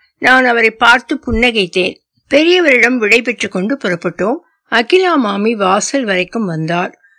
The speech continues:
"ராமன் அவங்க அம்மாவோட இருந்தது பத்து வயசு வரைக்கும். அப்புறம் படிப்பு முடிக்கிற வரைக்கும்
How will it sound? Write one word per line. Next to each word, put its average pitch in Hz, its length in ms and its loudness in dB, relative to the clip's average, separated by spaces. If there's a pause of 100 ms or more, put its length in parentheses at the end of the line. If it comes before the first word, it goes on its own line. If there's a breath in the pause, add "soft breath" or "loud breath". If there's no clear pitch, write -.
(260 soft breath)
"ராமன் 254 600 0
அவங்க 214 340 -2
அம்மாவோட 240 680 0
இருந்தது 202 720 -2 (400 loud breath)
பத்து 196 480 -2
வயசு 220 420 -2
வரைக்கும். 226 520 -2 (340 loud breath)
அப்புறம் 349 440 0
படிப்பு 349 540 0
முடிக்கிற 302 260 -2
வரைக்கும் 285 460 -2